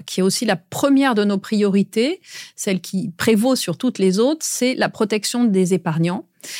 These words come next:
C'est un rôle fondamental pour l'A M F. Nous devons à la fois les aider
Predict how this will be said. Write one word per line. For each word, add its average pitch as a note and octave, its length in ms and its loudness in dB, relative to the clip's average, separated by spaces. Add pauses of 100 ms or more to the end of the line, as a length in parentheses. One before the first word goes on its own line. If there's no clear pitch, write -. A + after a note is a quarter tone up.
(220)
C'est - 260 0
un F3+ 60 4
rôle F#3 240 2
fondamental A3 640 2
pour F3+ 180 -4
l'A E3 140 2
M E3+ 140 2 (160)
F. - 200 -10 (100)
Nous G3+ 160 4
devons G#3 420 2
à G3 100 4
la G3+ 120 4
fois G3 400 0
les F3+ 400 4
aider A#3 460 2